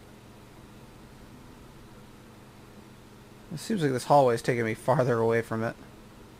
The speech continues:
There we go, circle in the background. And a checkpoint even. Not a real necessary checkpoint, 'cause we're just gonna get a checkpoint when we come out of it anyway, but, uh,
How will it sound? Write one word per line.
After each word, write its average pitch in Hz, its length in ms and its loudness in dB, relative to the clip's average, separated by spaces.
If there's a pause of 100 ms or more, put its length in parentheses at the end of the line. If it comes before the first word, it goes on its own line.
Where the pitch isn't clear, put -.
(1080)
There - 160 -4
we 92 60 -2
go, 90 140 -4
circle 107 320 -6
in 110 40 -4
the 107 60 -6
background. 101 580 -4 (1120)
And 202 100 -6
a - 20 -4
checkpoint 123 460 -2
even. 123 320 -4 (1300)
Not 202 160 0
a 190 60 4
real 151 140 6
necessary 131 500 0
checkpoint, 123 400 -2
'cause 123 120 -10
we're 131 80 -6
just 120 120 -10
gonna 117 140 -4
get 113 120 -2
a 113 40 -4
checkpoint 117 360 -4
when 113 100 -6
we 113 60 -6
come 127 260 -4
out 117 200 -2
of 110 80 -4
it 113 160 -2 (220)
anyway, 117 360 -2
but, 87 260 -4 (1400)
uh, 101 360 0